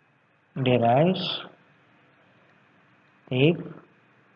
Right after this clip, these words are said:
expression,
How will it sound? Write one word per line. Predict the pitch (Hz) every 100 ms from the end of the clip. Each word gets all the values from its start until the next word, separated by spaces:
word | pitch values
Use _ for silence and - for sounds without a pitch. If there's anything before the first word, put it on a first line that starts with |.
| _ _ _ _ _ _ _ _ _ _ _ -
expression, | 139 123 - - 120 - - 135 160 190 196